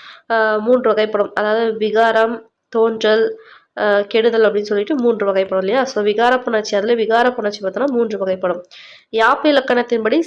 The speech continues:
செயலுக்குரிய உறுப்புகள் எத்தனை பார்த்தோம்னா, ஆறு. ஆறு உறுப்புகள் இருக்கும். அ, யாப்பு இலக்கத்தின்படி, அதாவது அசை, உம், அசை, தலை, அந்த மாதிரிலாம் வரும் இல்லையா? அசை, தலை, அடி, அடுத்து பார்த்தோம்னா, தொடை, இதழ், இந்த மாதிரி ஆறு வரும்.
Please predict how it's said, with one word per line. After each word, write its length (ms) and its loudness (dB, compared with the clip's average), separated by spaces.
செயலுக்குரிய 640 0
உறுப்புகள் 540 -2
எத்தனை 300 -2
பார்த்தோம்னா, 340 -4
ஆறு. 480 2
ஆறு 340 2
உறுப்புகள் 280 0
இருக்கும். 440 -8
அ, 40 -4
யாப்பு 680 0
இலக்கத்தின்படி, 540 -2
அதாவது 320 2
அசை, 720 0
உம், 500 -8
அசை, 460 0
தலை, 720 0
அந்த 200 -6
மாதிரிலாம் 140 0
வரும் 140 2
இல்லையா? 260 0
அசை, 500 -4
தலை, 380 -2
அடி, 480 -4
அடுத்து 320 -4
பார்த்தோம்னா, 220 -2
தொடை, 300 -2
இதழ், 420 -2
இந்த 200 -2
மாதிரி 220 2
ஆறு 360 2
வரும். 360 0